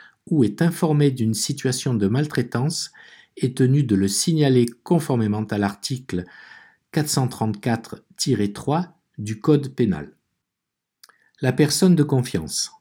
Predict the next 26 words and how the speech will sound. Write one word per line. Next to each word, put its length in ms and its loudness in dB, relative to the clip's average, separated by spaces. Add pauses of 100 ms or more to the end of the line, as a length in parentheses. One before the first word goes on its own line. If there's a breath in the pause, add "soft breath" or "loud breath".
(960 soft breath)
La 140 0
loi 220 6
du 180 0
quatre 340 -2
mars 320 0
deux 120 4
mille 260 2
deux 380 6
relative 880 -2
aux 100 -2
droits 240 0
du 160 -2
malade 520 -2
et 120 -4
à 60 -2
la 100 -2
qualité 480 -2
du 140 -4
système 460 -6
de 100 -4
santé 580 -4 (540 soft breath)
prévoit 540 2
que 140 -6
toute 340 -8
personne 440 -2
majeure 480 0